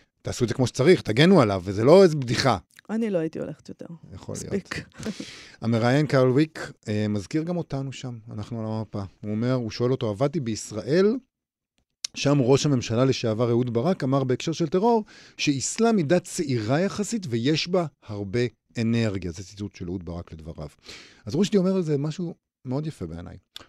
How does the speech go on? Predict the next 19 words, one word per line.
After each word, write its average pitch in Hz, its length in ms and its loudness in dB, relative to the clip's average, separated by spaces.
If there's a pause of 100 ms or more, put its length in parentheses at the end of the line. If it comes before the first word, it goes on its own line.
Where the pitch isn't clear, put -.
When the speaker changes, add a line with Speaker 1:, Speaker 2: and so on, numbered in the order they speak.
Speaker 1:
הוא 104 120 -8
עונה, 139 240 2 (420)
"בגלל 139 300 2
פסוקי 190 280 -2
השטן, 196 360 0
אנשים 165 240 -2
מקשרים 151 420 -2
אותי 151 160 -2
עם 110 180 -2
דת 120 260 2
ועם 110 120 0
כתיבה 110 420 2
עליה, 90 240 0 (160)
אבל 110 200 2
למעשה, 110 600 2 (240)
זה 123 180 0
בערך 165 400 2
ההפך. 185 460 -4 (380)
אני 208 380 6